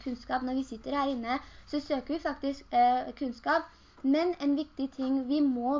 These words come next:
be om samtidig som vi sitter her, og i ettertid, det er at Allah subhanahu wa ta'ala skal gi oss visdom. Visdom, det er faktisk en mye større ting enn kunnskap. Og i en hadith så blir det faktisk sagt at det er tillatt å være sjalu,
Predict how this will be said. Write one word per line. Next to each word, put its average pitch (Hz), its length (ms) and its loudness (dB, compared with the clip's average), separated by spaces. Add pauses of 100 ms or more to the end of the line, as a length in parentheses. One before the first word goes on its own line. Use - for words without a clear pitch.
be 226 160 -2
om 220 80 -6
samtidig 240 640 -6
som 262 160 -2
vi 262 60 -2
sitter 247 420 -8
her, 302 140 0 (340)
og 302 160 2
i - 80 -4
ettertid, 294 680 -4 (160)
det 247 100 2
er 285 80 2
at 285 160 -8
Allah 240 240 0
subhanahu 226 240 -10
wa 202 80 -10
ta'ala 214 160 -8
skal 240 160 -8
gi 247 80 -4
oss 247 80 -18 (160)
visdom. 214 480 -8 (640)
Visdom, 320 560 2
det 359 160 4
er 269 300 -2
faktisk 254 500 -4 (160)
en 302 240 4
mye 285 260 2 (120)
større 226 420 -6 (140)
ting 262 240 -2 (100)
enn 240 240 -8
kunnskap. 214 480 -8 (400)
Og 330 80 4
i 339 100 2
en 330 180 4
hadith 320 380 0
så 311 140 -2
blir 247 160 -2
det 254 120 -4
faktisk 262 440 -6
sagt 294 280 2 (280)
at 285 120 0
det 339 60 8
er 370 180 0
tillatt 262 440 0
å 294 120 0
være 233 200 0
sjalu, 262 380 -2